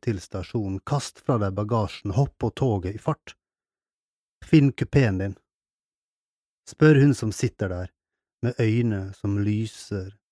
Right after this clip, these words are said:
slik furutrær dufter om våren. Hvor går dette toget egentlig? Det er det ingen som vet. Er det fint der? Det kommer an på.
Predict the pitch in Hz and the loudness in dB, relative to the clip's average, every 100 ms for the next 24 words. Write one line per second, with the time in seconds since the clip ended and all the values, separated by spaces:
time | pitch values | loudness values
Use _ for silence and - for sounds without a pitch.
0 | _ _ 117 107 - - 101 101 107 - | _ _ -2 -2 -4 -2 0 0 -2 -4
1 | 107 92 90 95 98 107 - _ 104 92 | -8 -8 -10 -10 -6 -6 -6 _ -6 -4
2 | 92 92 98 107 95 90 92 95 - _ | -6 -6 -2 0 0 -2 -6 -10 -14 _
3 | _ _ _ _ _ _ _ _ _ - | _ _ _ _ _ _ _ _ _ 0
4 | 175 156 143 _ 185 165 113 107 120 - | 2 0 -4 _ 4 4 2 -4 -6 -4
5 | 107 104 101 101 104 104 95 110 107 _ | -4 -4 -4 -4 -4 -4 -6 -8 -8 _
6 | _ _ _ _ _ _ _ _ _ _ | _ _ _ _ _ _ _ _ _ _
7 | _ _ _ _ _ _ _ _ _ _ | _ _ _ _ _ _ _ _ _ _
8 | _ 107 101 95 92 104 139 131 113 107 | _ -4 -4 -2 -4 -4 -4 -4 -6 -8
9 | - _ _ _ _ _ _ _ _ _ | -10 _ _ _ _ _ _ _ _ _
10 | _ _ _ _ _ _ _ _ _ _ | _ _ _ _ _ _ _ _ _ _
11 | _ _ 104 92 - - 95 85 - 143 | _ _ -4 -4 -6 -6 -6 -6 -6 -6
12 | - _ _ _ _ _ _ _ _ _ | -8 _ _ _ _ _ _ _ _ _
13 | _ _ _ _ _ _ _ _ 98 85 | _ _ _ _ _ _ _ _ -8 -6
14 | 95 127 107 - | -4 -4 -4 -8